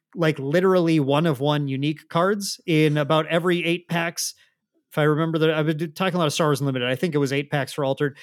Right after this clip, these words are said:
You open an, a unique card, which is you're the only person in the world who owns that. You scan it in, it's in your, it, you own it now. They're not,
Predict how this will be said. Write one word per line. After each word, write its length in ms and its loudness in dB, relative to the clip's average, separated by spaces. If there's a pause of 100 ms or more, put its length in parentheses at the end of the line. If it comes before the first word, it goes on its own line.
(140)
You 160 4
open 320 2 (320)
an, 220 0 (240)
a 100 2
unique 540 -2
card, 360 2
which 220 0
is 260 0
you're 220 2
the 140 -2
only 280 0
person 360 -2
in 60 0
the 60 2
world 280 2
who 140 0
owns 280 -2
that. 220 0
You 100 -8
scan 320 0
it 100 -2
in, 240 2
it's 280 -6
in 240 0
your, 320 2 (100)
it, 160 -6
you 240 2
own 160 2
it 100 -2
now. 240 0 (320)
They're 140 6
not, 320 2